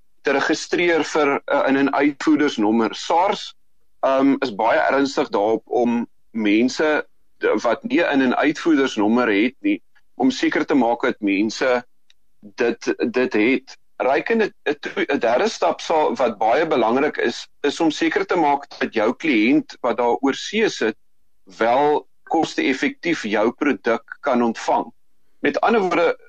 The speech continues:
is jou koste f-, om jou produk daar te kry,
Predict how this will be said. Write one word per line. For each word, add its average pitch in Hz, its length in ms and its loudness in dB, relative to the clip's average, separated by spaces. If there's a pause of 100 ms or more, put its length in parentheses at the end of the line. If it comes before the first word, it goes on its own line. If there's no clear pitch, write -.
(160)
is 147 160 0
jou 170 160 2
koste 202 480 0
f-, - 200 -12 (160)
om 151 140 4
jou 151 120 4
produk 135 520 -2
daar 113 300 2
te 156 140 -2
kry, 110 420 0